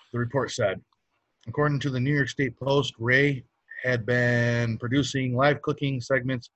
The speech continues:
for her daytime talk, talk show during the, uh, coronavirus pandemic from home. T V series The Rachel Ray Show is now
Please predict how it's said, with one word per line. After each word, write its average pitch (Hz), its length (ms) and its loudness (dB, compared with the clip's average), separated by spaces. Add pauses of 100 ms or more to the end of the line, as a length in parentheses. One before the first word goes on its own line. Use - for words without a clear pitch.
for 123 220 -2
her 120 340 0 (540)
daytime 143 400 2
talk, 135 280 2 (460)
talk 151 180 2
show 139 220 2
during 131 380 0
the, 120 100 -4 (240)
uh, 117 260 4
coronavirus 135 580 2
pandemic 135 420 0 (220)
from 123 160 -2
home. 110 340 0 (800)
T 131 80 -4
V 143 140 0
series 139 500 4
The 113 80 -6
Rachel 127 300 -2
Ray 135 180 2
Show 127 340 0
is 110 160 -4
now 127 400 0